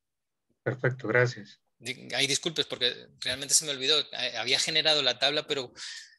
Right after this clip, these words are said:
Speaker 2: cuando, cuando todavía no estaba todo, <laughs> todo el mundo inscrito en la, en la materia. Ay, disculpa. Pero yo lo voy, ya lo voy a actualizar, para que no haya dudas.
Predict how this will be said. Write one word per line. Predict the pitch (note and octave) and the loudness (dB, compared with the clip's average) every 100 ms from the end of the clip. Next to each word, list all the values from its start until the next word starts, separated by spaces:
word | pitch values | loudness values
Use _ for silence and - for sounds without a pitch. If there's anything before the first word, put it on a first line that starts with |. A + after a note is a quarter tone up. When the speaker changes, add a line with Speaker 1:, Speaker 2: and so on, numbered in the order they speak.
| _ - - - | _ -20 -20 -6
Speaker 2:
cuando, | B2+ B2 A#2+ - | -4 -2 -2 -2
cuando | B2 A#2 | -6 -4
todavía | A#2 B2 C3 | 2 4 4
no | |
estaba | C3+ D3+ C#3+ | 4 2 2
todo, | D3 | 4
<laughs> | D3 - - - - - - | 2 2 -4 -10 -10 -12 -8
todo | C#3 | -4
el | C#3 | -4
mundo | C#3+ C#3+ | -4 0
inscrito | C3 D3+ C#3 B2 | 0 0 -2 -4
en | A#2+ | -6
la, | A#2 | -6
en | A#2+ | -8
la | A#2 | -10
materia. | A#2 B2+ A#2 - - | -6 -6 -6 -8 -8
Ay, | B2 | -6
disculpa. | A#2+ - A#2 - _ _ _ | -4 -8 -12 -14 _ _ _
Pero | - A2+ | -10 -2
yo | C#3+ | 0
lo | D#3 | 2
voy, | C#3 | 0
ya | C#3 | -2
lo | D#3 | 0
voy | D#3 | 0
a | |
actualizar, | D3 D3 - C#3 - _ _ - - - _ _ _ | -2 -6 -6 -6 -8 _ _ -20 -20 -20 _ _ _
para | A2+ | -6
que | A2 | -4
no | B2 | -2
haya | B2 | -2
dudas. | B2 G#2+ - | -4 -10 -12